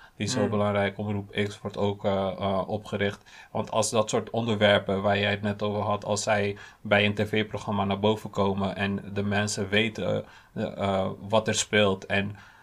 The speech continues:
Speaker 1: ehm, er wordt ook aangegeven van, "Hey, als jij op die en die partij stemt, dan kan daar verandering in komen."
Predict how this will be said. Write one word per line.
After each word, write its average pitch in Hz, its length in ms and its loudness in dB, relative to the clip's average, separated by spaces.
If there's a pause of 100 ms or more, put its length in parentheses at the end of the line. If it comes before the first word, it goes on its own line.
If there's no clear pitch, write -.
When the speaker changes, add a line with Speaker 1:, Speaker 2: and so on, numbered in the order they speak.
(280)
Speaker 1:
ehm, 98 720 0
er 101 140 0
wordt 110 220 2
ook 107 220 2
aangegeven 107 560 2
van, 98 200 -2
"Hey, 101 280 4
als 98 180 0
jij 101 220 0
op 101 240 -6
die 107 260 2
en 101 260 -2
die 101 220 0
partij 104 420 0
stemt, 98 400 -2 (220)
dan 110 120 0
kan 110 180 4
daar 101 200 8
verandering 104 480 4
in 98 120 0
komen." 98 460 -2